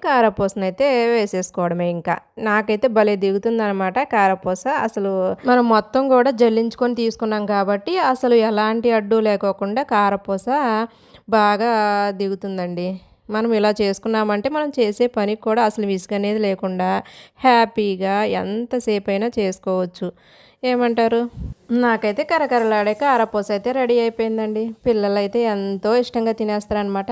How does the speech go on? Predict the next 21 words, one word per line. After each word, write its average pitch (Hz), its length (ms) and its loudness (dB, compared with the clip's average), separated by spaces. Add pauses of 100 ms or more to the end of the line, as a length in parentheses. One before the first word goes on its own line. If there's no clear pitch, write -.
(140)
స్కూల్ 214 360 0
నుంచి 202 260 -4
రాగానే 196 640 0 (100)
కొద్దిగా 220 320 -2 (100)
గిన్నెలో 214 340 -2
వేసి 220 220 -4
ఇచ్చేయండి, 202 540 -4 (680)
హ్యాపీగా 247 560 2
తినేస్తారనమాట. 196 840 -2 (760)
ఈ - 100 -6
వీటిని 269 400 0 (220)
మనం 226 180 0 (140)
ఒక 208 100 -4 (920)
డబ్బాలో 226 400 2 (100)
గనక 233 200 -2 (300)
స్టోర్ 226 340 0
చేసి 220 220 -4
పెట్టుకున్నాం 202 500 -4
అనుకోండి, 185 480 -6 (400)
ఒక 247 120 -4 (100)
పదిహేను 214 400 0